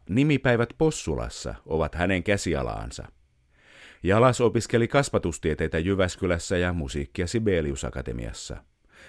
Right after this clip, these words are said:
Hänestä tulikin kansakoulun opettaja, kunnes sotaan lähteminen katkaisi siviiliaskareet.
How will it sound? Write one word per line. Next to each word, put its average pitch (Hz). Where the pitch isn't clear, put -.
Hänestä 110
tulikin 98
kansakoulun 80
opettaja, 87
kunnes 90
sotaan 71
lähteminen 71
katkaisi 90
siviiliaskareet. 95